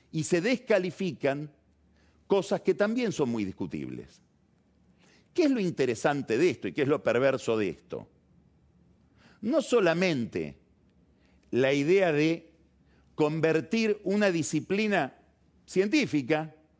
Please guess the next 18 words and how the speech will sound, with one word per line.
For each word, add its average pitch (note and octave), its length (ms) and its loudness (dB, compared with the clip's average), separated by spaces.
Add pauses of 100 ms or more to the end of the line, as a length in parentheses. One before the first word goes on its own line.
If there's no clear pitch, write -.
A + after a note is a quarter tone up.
(260)
un F#3+ 200 0
saber F#3+ 640 0
de C3+ 180 0
las C#3+ 200 0
ciencias F#3 400 -2
sociales F3 440 -2
como C3+ 220 -4
es C#3+ 80 -4
la C#3+ 80 0
historia, B2+ 540 0
que F#3 100 0
es G3+ 180 -4
un D#3 140 -4
saber D3+ 320 -2
abierto, B2 640 0 (480)
es D3 220 -2
un E3 160 -4
saber E3 580 -2